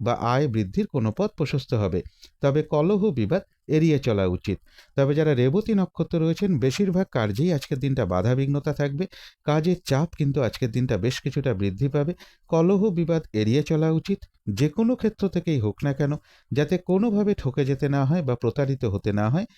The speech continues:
বা সম্মানহানি না হয় বা কোনো কার্য করতে গিয়ে যাতে কিছু লস না হয়, সেই জায়গাগুলো বিশেষ খেয়াল রাখা প্রয়োজন। তো এই ছিল মীন রাশি নিয়ে কিছু আলোচনা। এবার আলোচনা করব শুভ সময়, অশুভ সময়গুলো কখন কখন আছে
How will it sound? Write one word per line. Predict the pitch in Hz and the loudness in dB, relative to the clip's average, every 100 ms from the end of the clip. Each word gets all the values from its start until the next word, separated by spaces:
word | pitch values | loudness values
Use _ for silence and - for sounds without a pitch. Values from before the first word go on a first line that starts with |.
| - _ | -20 _
বা | 120 131 | -2 0
সম্মানহানি | - 123 123 165 160 135 127 | 0 2 2 2 2 2 2
না | 107 101 | 0 0
হয় | 156 | 0
বা | 175 131 | 0 -2
কোনো | - 170 135 | 0 0 0
কার্য | 160 131 127 | 0 -2 -2
করতে | - 113 123 | -2 -4 -2
গিয়ে | 135 208 | -2 0
যাতে | 160 - | -2 -2
কিছু | - 233 | -4 -2
লস | 214 196 165 | 2 2 0
না | 147 98 | 0 0
হয়, | 92 - - - | 0 -4 -12 -12
সেই | - 156 135 | 0 2 2
জায়গাগুলো | 107 104 101 165 233 _ _ - 135 | 0 0 -2 -2 -4 _ _ -8 -2
বিশেষ | 156 - 233 | 0 0 -4
খেয়াল | - 123 98 | -2 0 0
রাখা | 107 208 | 0 -2
প্রয়োজন। | - 110 90 90 85 - _ - | -2 0 0 -2 -4 -8 _ -4
তো | 170 | 2
এই | 190 | 2
ছিল | 202 214 208 | 2 2 2
মীন | 156 147 160 | 2 2 2
রাশি | 170 185 | 2 2
নিয়ে | 170 170 | 2 0
কিছু | 165 175 | 0 0
আলোচনা। | 113 123 156 185 - _ | 0 0 0 -4 -6 _
এবার | - 139 170 | -2 0 2
আলোচনা | 156 120 127 120 | 0 0 0 -2
করব | 131 147 156 240 - - | -2 -4 -6 -10 -14 -6
শুভ | - 131 131 139 | -2 0 0 -2
সময়, | 117 104 123 - _ - | -2 -2 -2 -8 _ -4
অশুভ | 117 131 160 165 | -2 0 0 0
সময়গুলো | - 107 117 123 135 131 | -2 -2 0 0 -2 -2
কখন | 95 - 120 | -4 -2 -4
কখন | 127 - 156 | -4 -4 -2
আছে | 160 - | -2 -4